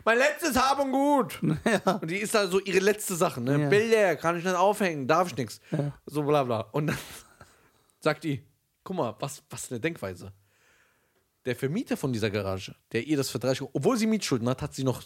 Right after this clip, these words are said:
Speaker 1: ihre Sachen drin gelassen.
Speaker 2: Ja.
Speaker 1: Hat ihr dann aber, äh, eine Räumungsklage gegeben.
Speaker 2: Ja.
Speaker 1: Hat er gemeint, "Ja, wenn mein Sohn hingeht und den bedroht und, äh, fast aufs Maul hauen will, da kann ich doch nichts für. Der ist so sein eigener Herr, das bin, bin doch nicht ich das Problem.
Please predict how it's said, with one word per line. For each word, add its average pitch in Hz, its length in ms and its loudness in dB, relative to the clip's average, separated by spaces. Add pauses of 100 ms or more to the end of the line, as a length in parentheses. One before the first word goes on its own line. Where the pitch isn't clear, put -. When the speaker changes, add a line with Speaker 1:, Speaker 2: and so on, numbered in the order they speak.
Speaker 1:
ihre 113 160 -8
Sachen 127 260 -6
drin 151 160 -2
gelassen. 110 300 0
Speaker 2:
Ja. 139 180 -2 (100)
Speaker 1:
Hat 151 200 -6
ihr 185 100 -2
dann 156 180 0
aber, 139 460 0
äh, 127 300 2
eine 127 120 0
Räumungsklage 120 760 0
gegeben. 123 440 -4
Speaker 2:
Ja. 147 160 0 (680)
Speaker 1:
Hat 170 100 4
er - 20 2
gemeint, 196 240 0
"Ja, 202 120 4
wenn 208 120 2
mein 196 200 2
Sohn 262 200 2
hingeht 277 380 2
und 208 100 4
den 202 160 4
bedroht 185 720 4 (380)
und, 196 240 2
äh, 175 360 2
fast 180 260 0
aufs 175 200 0
Maul 311 240 6
hauen 240 260 4
will, 127 260 4 (160)
da 147 100 2
kann 185 240 2
ich 262 180 2
doch 381 160 6
nichts 262 200 2
für. 143 420 2 (580)
Der 156 120 2
ist 135 100 -2
so 180 80 2
sein 165 200 2
eigener 311 380 2
Herr, 156 180 4
das 127 220 0
bin, 147 380 -2
bin 160 160 2
doch 185 140 2
nicht 175 280 -2
ich 392 120 2
das 359 160 2
Problem. 123 480 0